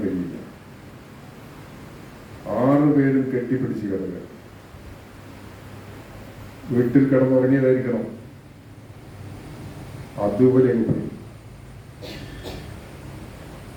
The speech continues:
ഒരു കുടുംബത്തിൽ ഒരാൾ, പതിനൊന്ന് അംഗങ്ങളുള്ള ഒരു കുടുംബത്തിൽ ഒരാൾ മാത്രമാണ് ജീവിച്ചിരിക്കുന്നത്.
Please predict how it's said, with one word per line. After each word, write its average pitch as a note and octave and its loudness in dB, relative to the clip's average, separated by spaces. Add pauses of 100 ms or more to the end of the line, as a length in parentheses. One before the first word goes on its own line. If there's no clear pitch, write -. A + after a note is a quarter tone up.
(340)
ഒരു E3+ 8
കുടുംബത്തിൽ F#3 4 (1700)
ഒരാൾ, D#3+ 8 (180)
പതിനൊന്ന് F3 4
അംഗങ്ങളുള്ള E3+ 4
ഒരു D3 4
കുടുംബത്തിൽ D3 2 (100)
ഒരാൾ D3 4 (100)
മാത്രമാണ് B2+ 2
ജീവിച്ചിരിക്കുന്നത്. G2 -8